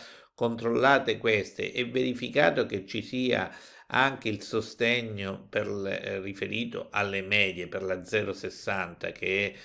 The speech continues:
una classe di concorso riferita per le scuole secondarie di primo grado, dunque l'associata gradatoria incrociata sostegno deve esistere,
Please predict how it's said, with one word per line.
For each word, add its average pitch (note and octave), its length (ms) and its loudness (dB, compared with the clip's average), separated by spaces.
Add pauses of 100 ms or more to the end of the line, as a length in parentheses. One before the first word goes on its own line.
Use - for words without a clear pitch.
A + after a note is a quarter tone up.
(300)
una G#2 500 -2
classe G#2+ 500 0
di F#2+ 100 -8
concorso G2 720 -4
riferita G2 560 -6
per F2 180 -6
le D3 80 -16
scuole G#2 540 0 (260)
secondarie G2 760 0
di E2+ 120 -8
primo G2+ 400 -4
grado, F2 840 -2
dunque F#2 760 -8 (180)
l'associata G#2+ 880 0
gradatoria G2 680 0
incrociata G2 760 0
sostegno F#2 840 -4 (300)
deve F#2+ 360 0
esistere, A2+ 840 -2